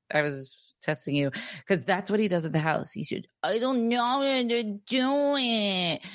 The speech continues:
And then this bitch gets his results back for some test they took or something for his grade. He's in, he's a mathematical genius. And I'm not trying to brag,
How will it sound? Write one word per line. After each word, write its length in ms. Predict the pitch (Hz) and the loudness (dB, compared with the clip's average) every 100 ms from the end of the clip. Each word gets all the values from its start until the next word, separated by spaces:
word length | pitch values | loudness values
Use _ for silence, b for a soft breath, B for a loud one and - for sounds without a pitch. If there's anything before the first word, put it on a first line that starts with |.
| 143 | -12
And 140 | - 180 | -4 0
then 160 | 190 | 2
this 120 | 202 202 | 0 -2
bitch 300 | 277 - - | -8 -10 -2
gets 220 | 202 - | -2 0
his 320 | 202 170 147 - - | 2 2 0 -6 -2
results 500 | 165 160 170 185 - | 0 2 2 2 -2
back 360 | - 220 247 - | 0 2 0 0
for 160 | 175 | 0
some 400 | - 180 170 165 - _ _ _ _ _ _ _ | 2 2 2 -2 -8 _ _ _ _ _ _ _
test 400 | - 180 170 185 - | -4 0 0 -2 -2
they 160 | 190 185 | -2 0
took 260 | 208 185 | -2 0
or 60 | 190 | 0
something 680 | - 185 196 196 202 208 - | 0 2 2 0 0 -4 -4
for 200 | - 170 | 0 2
his 160 | 165 | 2
grade. 440 | - 151 165 180 - B B B | 2 2 4 2 -4 B B B
He's 220 | - 185 - _ - | 0 0 0 _ 0
in, 200 | 208 226 - | 2 2 2
he's 180 | 208 208 | 0 2
a 60 | |
mathematical 1160 | 196 180 180 208 240 240 208 175 180 - 202 151 - - | 2 2 2 2 2 2 4 2 0 -2 -4 -4 -14 -4
genius. 680 | - 160 170 - - - - | 0 2 2 -2 -8 -12 -4
And 100 | 165 | 0
I'm 100 | 165 | 2
not 200 | 165 170 | 2 0
trying 240 | - 214 220 | 0 0 0
to 60 | |
brag, 400 | 147 151 131 - | 0 0 0 -4